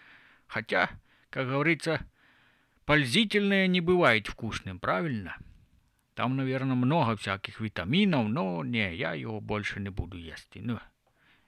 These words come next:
есть я его не буду. Как тот Петюшка, есть и есть, а я не, есть я его не буду. В общем, ребята, на сегодня всё. Ставьте ваши педали, увидимся завтра. Завтра в двенадцать, ого, как обычно. Всё. Выходим, ставите все пендали,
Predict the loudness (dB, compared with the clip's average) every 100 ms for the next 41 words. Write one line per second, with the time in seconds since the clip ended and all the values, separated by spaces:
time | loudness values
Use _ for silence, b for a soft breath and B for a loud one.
0 | b 2 4 2 -2 -2 0 0 0 0
1 | -2 -8 -10 -8 -6 -4 -2 -2 0 -2
2 | -2 -6 -8 -4 2 4 4 -2 -2 0
3 | 0 0 0 2 2 0 0 0 2 2
4 | 2 4 6 8 6 4 2 2 0 -4
5 | -6 -14 B B B B B B 0 2
6 | 0 -2 0 0 0 -4 -2 -2 -2 -2
7 | 0 0 -2 _ 0 0 0 -2 0 4
8 | 4 6 4 2 2 0 0 0 0 -2
9 | -6 2 6 6 6 2 2 2 2 0
10 | -4 -6 -4 -4 -4 -4 -4 -6 -8 -12
11 | -14 -6 -4 -4 -8 b b -2 2 4
12 | 4 4 0 0 0 0 -2 -8 -8 -8
13 | -2 -2 0 -2 -4